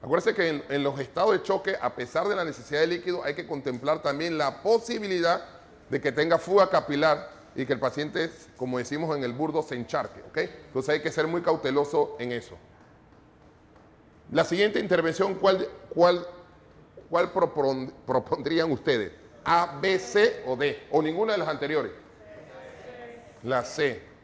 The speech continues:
Administración de norepinefrina. Ok. Muy bien.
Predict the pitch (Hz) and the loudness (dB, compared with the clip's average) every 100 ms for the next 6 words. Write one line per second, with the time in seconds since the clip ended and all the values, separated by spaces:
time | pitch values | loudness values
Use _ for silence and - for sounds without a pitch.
0 | - - - - - 135 131 127 123 143 | -20 -20 -20 -20 -8 -4 -4 -4 -2 -2
1 | 156 143 120 113 120 113 143 107 - - | 0 0 -2 -4 -6 -6 -6 -8 -12 -20
2 | - _ - - - - 117 120 117 120 | -20 _ -20 -20 -20 -12 -10 -4 -4 -6
3 | - - - - - - - - _ _ | -16 -20 -20 -20 -20 -20 -20 -20 _ _
4 | - - - - - - - - 127 117 | -20 -20 -20 -20 -20 -20 -20 -10 -4 -2
5 | 123 | -4